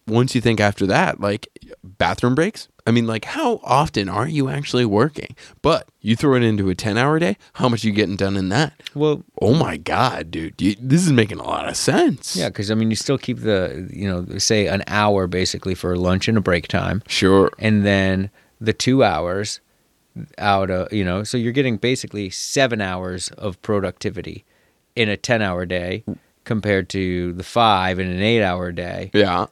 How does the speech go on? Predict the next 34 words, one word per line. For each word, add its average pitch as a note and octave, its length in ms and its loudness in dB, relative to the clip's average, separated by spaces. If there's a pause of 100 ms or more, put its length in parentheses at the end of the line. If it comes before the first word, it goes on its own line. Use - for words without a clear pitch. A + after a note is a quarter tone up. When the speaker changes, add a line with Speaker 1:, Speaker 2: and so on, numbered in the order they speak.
Speaker 2:
Then, A2+ 140 -4
you G2+ 80 0
know, F2+ 100 -2
you G2+ 140 -4
gain G#2+ 280 0
those G2 200 -2
two F#2+ 240 -2
hours. G2 500 0
Speaker 1:
We've F#3 500 2
talked E3 400 2
about G#2+ 340 2
this, F#2+ 460 0
and G2+ 200 -4
I G2+ 160 -4 (160)
do C#3+ 200 2
not E3 300 0
remember. A2+ 640 2 (120)
You F#3 340 4
are F#3+ 140 4
not C3 500 2
familiar G#2 500 0
with G2+ 140 0
the G#2 80 0 (200)
YouTuber F#2+ 340 2
Casey E2 320 0
Neistat, - 540 -4
correct? G2+ 380 -2
Speaker 2:
I A#2+ 140 2
don't D3+ 160 0
know G#2 140 0
anything G#2 400 -2
about F2+ 400 -4
YouTubers. F#2+ 480 -4
Speaker 1:
Great, - 460 -2